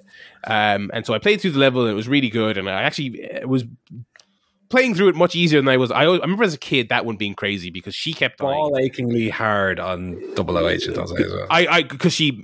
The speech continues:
Speaker 1: kept dying, I imagine?
Speaker 2: No, I kept dying.
Speaker 1: Oh, you kept, okay. But, um, uh, 'cause I remember as a kid, it was just like, I was being very reckless, and she would always get in my way, and I'd fucking shoot her in the head. But I, I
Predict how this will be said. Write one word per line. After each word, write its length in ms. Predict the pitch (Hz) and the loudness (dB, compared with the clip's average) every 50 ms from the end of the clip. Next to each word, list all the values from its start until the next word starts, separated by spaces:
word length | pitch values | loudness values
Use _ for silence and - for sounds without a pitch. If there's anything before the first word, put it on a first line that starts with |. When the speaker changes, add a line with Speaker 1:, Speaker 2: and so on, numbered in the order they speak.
| - - | -6 -2
Speaker 1:
kept 180 | 143 127 - | -2 -2 2
dying, 340 | 135 123 139 160 170 185 180 | 2 2 4 4 4 4 4
I 80 | 165 170 | 2 2
imagine? 400 | 175 180 196 202 220 247 247 - _ _ _ _ _ _ _ _ _ - | 4 2 2 0 0 -2 -4 -4 _ _ _ _ _ _ _ _ _ -8
Speaker 2:
No, 280 | - 113 107 101 98 95 | -6 -2 0 2 2 2
I 100 | 104 113 | 2 0
kept 240 | - - 90 85 - | 0 -2 -4 -4 -4
dying. 340 | - 92 92 92 - - - _ _ - | -8 -10 -10 -12 -14 -18 -20 _ _ 0
Speaker 1:
Oh, 60 | 131 143 | 2 2
you 100 | 202 202 | 4 4
kept, 180 | 233 - - | 2 0 0
okay. 380 | 107 139 175 - 85 85 - _ _ _ _ _ _ - | 0 0 0 -2 -4 -8 -8 _ _ _ _ _ _ 0
But, 180 | 127 123 120 | 0 2 4
um, 260 | 123 120 120 123 120 - | 4 2 2 2 0 0
uh, 120 | - 120 131 | -2 -2 -2
'cause 120 | - 143 | 0 -2
I 40 | 160 | 0
remember 200 | 196 220 214 190 | 0 2 2 2
as 100 | 156 143 | 0 0
a 40 | 120 | -2
kid, 300 | - - 151 143 135 117 | -4 0 2 2 2 2
it 60 | 110 117 | 0 -2
was 80 | 110 | -4
just 160 | 110 110 - 120 | -6 -8 -4 -2
like, 140 | 104 95 101 | -2 0 0
I 100 | 107 107 | 0 -2
was 160 | 95 90 90 | -2 -4 -6
being 200 | - 104 92 90 | -4 -4 -4 0
very 160 | 98 95 90 | 0 0 2
reckless, 240 | 90 90 - 95 - | 2 0 -4 -4 -6
and 100 | 101 - | -6 -4
she 160 | - - 135 117 | -2 0 2 2
would 100 | 110 107 | 4 4
always 140 | 107 110 | 2 2
get 120 | - - - | 0 0 0
in 60 | 113 | 0
my 300 | 110 107 101 92 90 98 | 0 2 2 4 4 2
way, 220 | 92 87 87 90 92 | 0 0 0 0 0
and 100 | 90 87 | 0 0
I'd 140 | 85 82 - | -4 -4 -6
fucking 240 | 98 - 95 90 | -10 -8 -6 -8
shoot 220 | 85 - 98 95 90 | -6 -4 -4 -2 -2
her 60 | 90 | -2
in 80 | 87 82 | -2 0
the 80 | 85 | 0
head. 200 | 90 92 90 - - - - - - - - - | 0 0 -2 -4 -8 -18 -20 -20 -20 -16 -8 -4
But 120 | 120 117 | 0 2
I, 140 | 120 127 113 - | 2 2 0 2
I 240 | 127 123 123 127 | 2 2 2 2